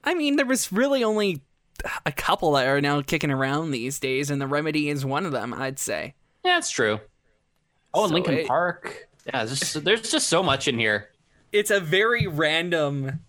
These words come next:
Speaker 1: chart.
Speaker 2: Did we talk about Like a Stone yet? Number thirty-six?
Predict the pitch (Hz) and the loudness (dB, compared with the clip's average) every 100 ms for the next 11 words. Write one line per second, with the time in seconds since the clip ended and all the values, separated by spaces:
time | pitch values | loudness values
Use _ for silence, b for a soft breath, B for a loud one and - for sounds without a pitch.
0 | _ - - 156 131 131 - - - 147 | _ -6 0 2 2 -2 -6 -8 -2 2
1 | 226 262 277 294 277 285 269 - 277 294 | 4 2 2 2 2 2 0 2 2 2
2 | 311 - - - _ _ _ - 190 202 | 0 -4 -12 -16 _ _ _ -6 -6 -2
3 | 214 240 214 - 277 - - | 0 0 0 0 -2 -2 -6